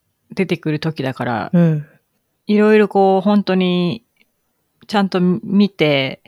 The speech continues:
Speaker 1: あの、適切な、なんだろう、なんかね、こう戦略をね、打っていってっていうのをやらないと、本当にこの流れ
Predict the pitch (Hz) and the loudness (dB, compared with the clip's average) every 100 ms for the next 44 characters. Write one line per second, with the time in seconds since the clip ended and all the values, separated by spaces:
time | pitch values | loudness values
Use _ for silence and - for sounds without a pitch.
0 | - _ _ _ 165 151 143 139 139 135 | -20 _ _ _ -6 -4 -4 -8 -8 -10
1 | 131 - 160 160 170 165 156 156 147 139 | -12 -10 -10 -8 -6 -6 -4 -4 -2 -4
2 | - - _ _ _ _ _ 165 151 139 | -8 -16 _ _ _ _ _ -6 -6 -6
3 | 139 - - - 202 170 - 151 175 196 | -12 -16 -20 -14 -8 -8 -8 -8 -6 -4
4 | 165 151 180 160 160 - 160 151 165 160 | -6 -4 -2 0 -2 -2 -2 -2 -2 -4
5 | 160 - - 156 156 - 160 - 151 139 | -8 -10 -6 -4 -4 -4 -4 -2 -6 -4
6 | 135 123 - 170 - 160 175 175 190 185 | -8 -10 -14 -16 -14 -8 -2 0 0 0
7 | 180 180 175 175 170 220 208 202 196 190 | 0 0 0 -2 2 0 2 2 2 0
8 | 180 175 165 165 175 180 | 0 2 2 2 2 2